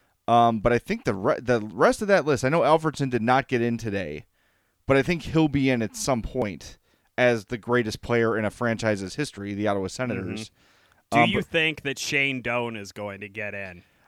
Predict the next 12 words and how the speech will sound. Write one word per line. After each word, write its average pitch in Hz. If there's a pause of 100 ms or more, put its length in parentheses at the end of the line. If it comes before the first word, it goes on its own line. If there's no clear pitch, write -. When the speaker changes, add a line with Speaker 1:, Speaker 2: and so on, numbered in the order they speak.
(2250)
Speaker 1:
Probably. 247
Maybe 214
for 254
the 202
same 196
reason, 190
too, 185
that 170
I 143
Speaker 2:
Same 160
Speaker 1:
think 120
Speaker 2:
reason. 123